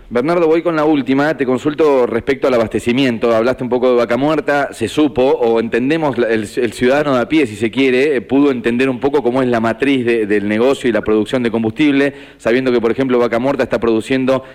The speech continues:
quizá un tercio de lo que debería producir, pero no tenemos cómo trasladarlo,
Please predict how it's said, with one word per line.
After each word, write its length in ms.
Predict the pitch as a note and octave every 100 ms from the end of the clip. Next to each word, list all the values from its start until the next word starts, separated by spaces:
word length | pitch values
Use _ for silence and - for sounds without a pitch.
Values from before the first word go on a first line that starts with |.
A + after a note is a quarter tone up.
| -
quizá 400 | - G#2 C3 B2 D#3
un 240 | C#3+ A#2+
tercio 380 | C#3+ D3+ B2+ B2+
de 40 |
lo 80 | A2+
que 80 | G#2
debería 320 | G#2+ A2 B2+
producir, 380 | A2+ A2+ C3 E3
pero 120 | B2
no 120 | A2+
tenemos 260 | A2+ B2+ A#2+
cómo 220 | B2 A#2+
trasladarlo, 760 | A2+ G#2+ A2+ C#3 C#3 B2 C3